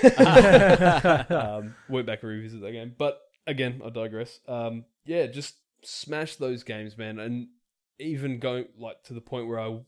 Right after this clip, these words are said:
Speaker 1: ran out of games on P C to play, went back and played F F nine, started doing some challenges there.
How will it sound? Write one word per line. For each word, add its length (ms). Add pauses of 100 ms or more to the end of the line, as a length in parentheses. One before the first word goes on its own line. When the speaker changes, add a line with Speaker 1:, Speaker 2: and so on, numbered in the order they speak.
(200)
Speaker 1:
ran 220
out 120
of 80
games 260
on 100
P 220
C 200
to 60
play, 360 (320)
went 240
back 200
and 140
played 260
F 160
F 180
nine, 360
started 380
doing 180
some 180
challenges 560
there. 300